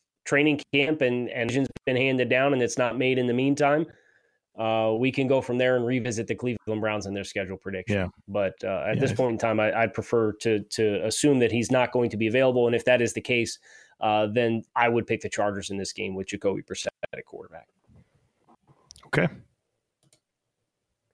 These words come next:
Speaker 1: Would probably be a very unsexy victory, though. That's gonna be a tough, like you said, there's a lot of dynamics that I think Cleveland has constructed that could give the Chargers a hard time.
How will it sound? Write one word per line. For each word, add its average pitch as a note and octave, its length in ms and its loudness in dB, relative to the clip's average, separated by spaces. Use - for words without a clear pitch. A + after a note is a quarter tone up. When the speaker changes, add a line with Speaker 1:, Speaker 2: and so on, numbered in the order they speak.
Speaker 1:
Would C3 120 2
probably C#3+ 420 4
be B2+ 200 4
a A#2+ 120 6
very B2 420 2
unsexy B2 760 0
victory, F2+ 400 -10
though. A2 320 -16
That's A2+ 220 -4
gonna B2 100 -2
be A#2 120 -2
a G#2+ 80 -2
tough, - 680 -6
like G2 120 -8
you G#2+ 80 -6
said, G2 220 -2
there's G2+ 160 -2
a A2+ 60 2
lot B2+ 220 4
of A2+ 60 2
dynamics A2 400 0
that G#2+ 120 0
I G#2 60 -2
think A2+ 180 -6
Cleveland G#2 340 -2
has F#2+ 140 -6
constructed G2 500 -4
that F2 160 -6
could - 180 -10
give E2+ 140 -12
the D#2+ 80 -14
Chargers - 540 -10
a - 40 -8
hard - 220 -10
time. - 200 -20